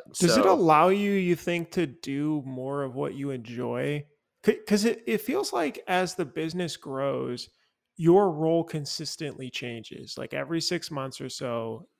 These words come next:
Speaker 1: you know, you're paying attention to different things, you're help coaching different people.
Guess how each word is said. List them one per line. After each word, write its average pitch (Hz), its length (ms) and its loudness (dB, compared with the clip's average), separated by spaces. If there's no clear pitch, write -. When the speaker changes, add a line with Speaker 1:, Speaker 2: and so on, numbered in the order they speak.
Speaker 1:
you 160 80 -6
know, 139 120 -6
you're 135 140 -6
paying 143 280 -6
attention 143 340 -8
to 131 80 -8
different 123 400 -14
things, 160 500 -2
you're 113 220 -10
help 139 280 -8
coaching 139 360 -8
different 120 300 -16
people. 135 720 -6